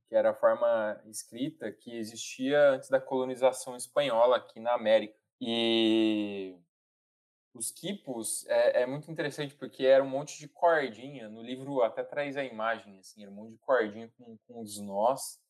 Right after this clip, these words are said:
e a partir dessa simbologia daria pra entender ali, é, o que es-, estava categorizando, né, enfim. E,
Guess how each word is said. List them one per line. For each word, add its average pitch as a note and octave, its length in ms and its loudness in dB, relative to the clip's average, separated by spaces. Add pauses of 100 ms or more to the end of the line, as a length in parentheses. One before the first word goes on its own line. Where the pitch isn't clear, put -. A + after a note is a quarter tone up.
(720)
e A2 260 4
a - 80 8
partir A#2 280 2
dessa G2+ 240 0
simbologia B2 920 2
daria B2+ 300 2 (140)
pra C3 140 -4
entender B2+ 560 -8
ali, A2+ 400 -6 (640)
é, G#2 960 6 (560)
o A2+ 100 -18
que - 140 -14
es-, - 260 -10 (120)
estava G#2 600 2 (520)
categorizando, A#2 880 -4
né, G2+ 300 -14
enfim. G#2+ 340 -20 (160)
E, A2 1300 -6